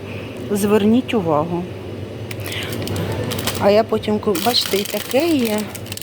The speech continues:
Отаке я купувала. Смачне було. Було б, з'їла. Ні, фрукти тут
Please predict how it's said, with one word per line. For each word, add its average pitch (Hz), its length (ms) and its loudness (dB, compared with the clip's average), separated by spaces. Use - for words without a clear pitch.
Отаке 349 320 4
я 349 60 8
купувала. 185 760 2
Смачне 233 500 4
було. 208 340 0
Було 277 260 8
б, 254 140 4
з'їла. 240 460 4
Ні, 196 400 0
фрукти 254 600 4
тут 214 260 2